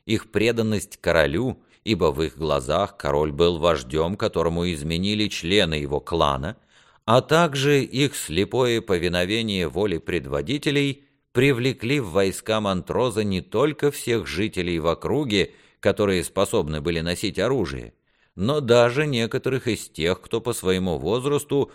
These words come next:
мог бы уже считаться неспособным владеть им. В первый день похода, когда армия двигалась прямиком через горы Лохебера, о чём неприятель даже и не подозревал, силы Монтроза продолжали расти.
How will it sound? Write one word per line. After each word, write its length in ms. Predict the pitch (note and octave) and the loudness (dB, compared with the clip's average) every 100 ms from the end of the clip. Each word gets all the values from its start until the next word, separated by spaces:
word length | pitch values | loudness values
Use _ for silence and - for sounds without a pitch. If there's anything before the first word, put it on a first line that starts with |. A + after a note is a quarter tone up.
| - | -6
мог 300 | A2 G#2 D#2 | 0 0 0
бы 120 | F#2+ | -2
уже 240 | F#2 E2+ E2 | 0 -2 -2
считаться 560 | - F2 F2 - B2 | -4 -4 -4 -2 -4
неспособным 880 | C3+ D#3+ - G#3 - F2 D2+ G#2 D3+ | -4 -6 -2 -2 0 -2 0 -2 -2
владеть 480 | E2+ D#2+ C2+ B1+ - | 0 0 -2 -10 -14
им. 200 | G1+ - _ _ _ _ _ _ _ _ | -20 -20 _ _ _ _ _ _ _ _
В 140 | - - | -20 -4
первый 480 | G2+ A#2+ F#2 D#2+ C2+ | 0 2 2 0 2
день 320 | F2 F#2 C#2 | 2 2 0
похода, 640 | C#2+ - F#2 A#2 B2 C3 - _ _ | -6 -2 0 2 2 0 -6 _ _
когда 460 | - F2+ D2+ E2+ A2 | 2 4 6 4 6
армия 340 | A#2+ G#2+ G#2+ | 2 2 0
двигалась 640 | C2+ D2 A2+ A2 G#2+ G#2 - | 0 -2 -2 0 0 -2 -4
прямиком 640 | - F2+ F#2 F2+ A2+ G2 | -4 -2 -2 2 2 0
через 360 | - F2+ E2 D2 | -2 0 0 0
горы 320 | F2+ E2+ C#2+ | 0 2 2
Лохебера, 840 | C2+ G2+ C3 C3 A#2 A#2 B2 B2 - _ _ _ _ | 0 0 0 0 4 6 6 4 0 _ _ _ _
о 120 | G2 F#2+ | 0 2
чём 280 | G#2+ F2+ | 4 4
неприятель 640 | F2 F2+ G#2+ G#2 E2 F2+ F2 | 2 2 2 2 2 0 2
даже 320 | E2+ C#2+ D2+ | 4 4 0
и 60 | D2+ | -2
не 120 | D2 | -4
подозревал, 840 | C#2+ C#2+ C2 C#2 C2+ B2+ F3 _ _ _ _ _ | -4 -4 -4 -2 2 0 0 _ _ _ _ _
силы 500 | - - C#3 E3 D3+ | -10 0 4 4 4
Монтроза 720 | C3+ A#2+ - G2+ D3 C#3+ D#3 | 2 0 2 4 6 6 2
продолжали 920 | D#3 B2 B2 A2 G#2 E2+ E2+ G2+ G2 | 2 0 4 4 4 2 2 2 2
расти. 680 | F#2 F2+ - - D#2+ C2+ | 0 -2 -4 -12 -8 -8